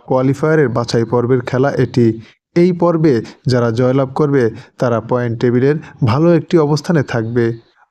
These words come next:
অপরদিকে এই দুই দলের বিগত ম্যাচগুলোর রেজাল্টে বলা যায়, ভারত অনেকটাই এগিয়ে। যদিও বাংলাদেশে ইংলিশ প্রিমিয়ার লিগ ফুটবলার হামজা চৌধুরী সংযুক্ত হওয়ায় বাংলাদেশ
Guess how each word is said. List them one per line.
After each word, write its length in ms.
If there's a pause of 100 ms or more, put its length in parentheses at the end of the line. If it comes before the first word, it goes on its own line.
(100)
অপরদিকে 680 (180)
এই 200
দুই 240
দলের 340 (300)
বিগত 340 (120)
ম্যাচগুলোর 520
রেজাল্টে 360
বলা 260
যায়, 260 (320)
ভারত 360
অনেকটাই 480 (100)
এগিয়ে। 360 (440)
যদিও 440 (160)
বাংলাদেশে 640 (400)
ইংলিশ 380
প্রিমিয়ার 420
লিগ 160
ফুটবলার 560 (220)
হামজা 400 (100)
চৌধুরী 360 (100)
সংযুক্ত 460
হওয়ায় 400 (280)
বাংলাদেশ 520